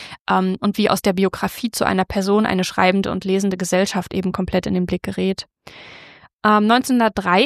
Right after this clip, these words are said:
erscheint dann sogar die zweite Auflage und die machen das jetzt im Dünndruck und in einem Band und das sorgt dafür, dass es erschwinglicher wird und es gibt so einen Dominoeffekt und schließlich innerhalb des gleichen <laughs> Jahres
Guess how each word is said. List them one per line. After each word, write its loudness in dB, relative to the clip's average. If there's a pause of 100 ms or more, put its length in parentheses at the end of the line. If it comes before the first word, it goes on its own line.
erscheint 0
dann 0
sogar -2
die -6
zweite -6
Auflage 0 (360)
und 2
die 0
machen 0
das -2
jetzt -6
im -2
Dünndruck -2
und -2
in -4
einem -2
Band 0 (420)
und 0
das 0
sorgt 2
dafür, 0
dass -2
es -4
erschwinglicher -2
wird 0
und 0
es -4
gibt -6
so -4
einen 2
Dominoeffekt 0
und -2
schließlich -2
innerhalb 0
des -4
gleichen 0
<laughs> 0
Jahres -2